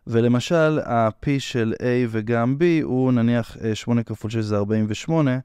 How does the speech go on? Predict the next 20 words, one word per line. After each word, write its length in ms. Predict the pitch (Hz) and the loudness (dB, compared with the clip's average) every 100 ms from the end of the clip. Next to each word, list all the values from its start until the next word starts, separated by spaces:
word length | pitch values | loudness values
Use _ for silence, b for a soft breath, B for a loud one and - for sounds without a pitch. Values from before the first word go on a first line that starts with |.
| b b b b b | b b b b b
אז 280 | - 110 101 | -4 -2 -2
כאן. 220 | - 92 82 - | -8 -8 -8 -4
במקרה 500 | 120 131 127 175 180 | 2 2 2 2 2
הזה 240 | 147 160 | 4 2
באמת 320 | 135 135 147 | 2 2 2
המאורעות 600 | 143 131 113 113 135 - 120 - | 0 0 2 2 0 -2 -8 -4
הם 220 | 135 143 - | -2 -2 -4
בלתי 440 | 117 131 131 135 | -4 -2 0 -4
תלויים, 400 | - 147 156 107 | -4 0 0 0
כי 380 | - 113 104 156 - b b b | -2 -4 -2 -4 -8 b b b
על 160 | 110 107 | 0 0
פי 240 | - 147 | 2 2
הנוסחה, 600 | 147 131 113 - 92 101 127 _ _ _ _ 147 | 4 2 0 -4 -4 -4 -8 _ _ _ _ -4
P 20 | 139 | -2
של 280 | - 104 | 0 -2
A 260 | 95 98 131 - - _ _ | 0 -4 -8 -12 -20 _ _
כפול 360 | - 107 160 151 - | -10 -4 0 0 0
P 100 | 131 | -2
של 200 | - 113 | -2 -4
B, 120 | 101 | -4